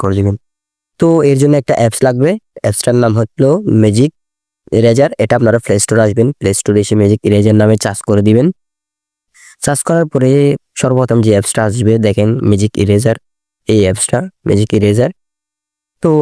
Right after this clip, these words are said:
এই অ্যাপসটা আপনারা ইনস্টল করে নেবেন, আমার ইনস্টল করা আছে তাই আমি ইনস্টল করলাম না। তো এরপরে আপনারা কী করবেন, আপনাদের ওই ম্যাজিক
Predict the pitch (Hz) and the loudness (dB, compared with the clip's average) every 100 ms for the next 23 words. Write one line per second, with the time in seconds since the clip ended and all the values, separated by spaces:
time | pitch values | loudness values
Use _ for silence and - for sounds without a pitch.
0 | - 123 117 131 123 117 120 107 - 107 | 2 0 0 -2 0 2 0 0 -2 -2
1 | 110 110 110 135 160 - 104 101 104 - | 0 0 2 0 -2 -2 -2 0 0 -2
2 | 104 104 107 107 135 143 107 101 101 101 | -2 -2 -2 -2 -2 -2 -2 -2 0 0
3 | - 104 - 101 101 107 123 190 _ _ | -2 -4 -2 0 0 0 0 -4 _ _
4 | _ _ _ _ _ 143 - 151 131 127 | _ _ _ _ _ -2 0 -2 0 0
5 | 143 233 - - - 113 113 120 120 117 | 0 -2 -8 -20 -4 0 0 0 0 0
6 | 123 113 110 107 135 190 _ _ _ _ | -2 -2 -2 0 0 -4 _ _ _ _
7 | - 110 104 101 101 107 110 | -4 0 2 2 2 0 0